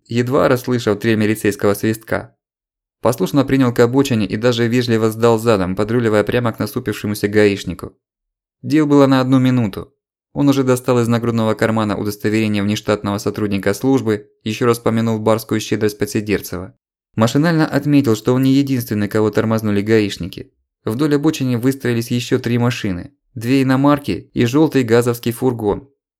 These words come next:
Водители, переминаясь с ноги на ногу, в меру таланта и опыта разыгрывали сценку: «Да не виноват я, товарищ сержант».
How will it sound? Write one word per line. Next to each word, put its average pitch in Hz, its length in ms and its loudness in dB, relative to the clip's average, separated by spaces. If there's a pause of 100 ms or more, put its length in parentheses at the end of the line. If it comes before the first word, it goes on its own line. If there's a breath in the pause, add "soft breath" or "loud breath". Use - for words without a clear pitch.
(160)
Водители, 135 480 0
переминаясь 127 500 0
с - 60 -12
ноги 120 240 0
на 120 180 0
ногу, 110 340 0
в 110 80 -4
меру 120 260 0
таланта 117 420 0
и - 140 -2
опыта 123 380 0
разыгрывали 120 520 0
сценку: 101 580 -4 (420)
«Да 113 180 0
не 135 140 2
виноват 135 460 2
я, 87 120 -2
товарищ 110 500 0
сержант». 110 560 -4